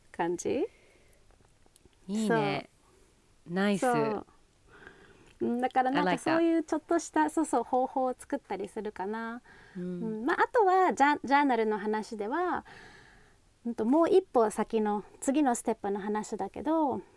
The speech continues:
Speaker 1: うん、すごくその自分と自分の心と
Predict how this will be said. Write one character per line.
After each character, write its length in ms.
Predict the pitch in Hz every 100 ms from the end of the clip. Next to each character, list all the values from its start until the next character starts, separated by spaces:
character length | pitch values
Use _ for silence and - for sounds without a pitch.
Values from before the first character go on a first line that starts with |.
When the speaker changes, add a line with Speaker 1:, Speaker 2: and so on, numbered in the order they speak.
| _ _ _ _ 233
Speaker 1:
う 40 |
ん、 520 | 220 214 214 226 233 - -
す 120 | -
ご 140 | 330 349
く 100 | 311
そ 120 | -
の 100 | 196
自 180 | 190 247
分 280 | 311 320 311
と 140 | 370
自 160 | 254 240
分 240 | 262 262
の 100 | 262
心 420 | - - 277 277
と 340 | - 247 240